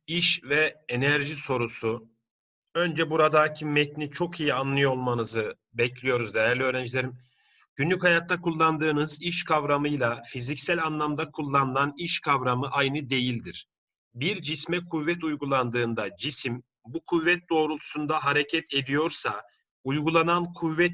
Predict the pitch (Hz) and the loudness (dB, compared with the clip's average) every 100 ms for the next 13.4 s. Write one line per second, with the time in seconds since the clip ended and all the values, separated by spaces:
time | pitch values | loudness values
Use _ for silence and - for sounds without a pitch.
0 | 175 139 127 127 156 139 156 - 170 156 | -2 -4 -4 -4 -8 -8 -8 -2 -2 0
1 | 147 147 143 143 165 - 190 - 143 - | -2 -2 -2 -2 -4 -2 -2 0 -2 -4
2 | 135 135 139 117 90 85 - _ _ _ | -6 -4 -2 -4 -6 -10 -18 _ _ _
3 | _ _ _ _ _ _ 127 143 160 175 | _ _ _ _ _ _ -4 0 4 4
4 | 190 208 - 185 160 151 160 - _ _ | 2 -2 -4 -2 2 2 0 -18 _ _
5 | 110 120 175 160 165 175 165 170 175 175 | -6 0 0 0 -2 -2 2 0 -2 -6
6 | 147 151 156 160 160 151 151 139 135 123 | -6 -4 -2 0 -2 0 0 2 -2 -4
7 | 143 175 165 143 135 123 143 143 127 156 | -4 0 0 0 -2 0 4 4 4 2
8 | 165 165 143 135 - 127 160 160 156 139 | 2 0 0 -2 -2 -2 -2 -2 -2 -2
9 | 143 175 - - 180 160 147 165 151 143 | -4 -6 -6 -6 -2 -2 0 0 0 0
10 | 131 113 - 92 135 165 175 170 156 151 | -2 -4 -10 -4 2 2 2 4 4 6
11 | 160 170 160 135 139 127 151 - - 165 | 4 2 2 2 0 0 -4 -6 -8 -2
12 | - 185 151 156 160 151 160 160 175 180 | 0 -2 -2 2 4 4 0 -2 -2 -2
13 | - 139 127 | -6 -4 -4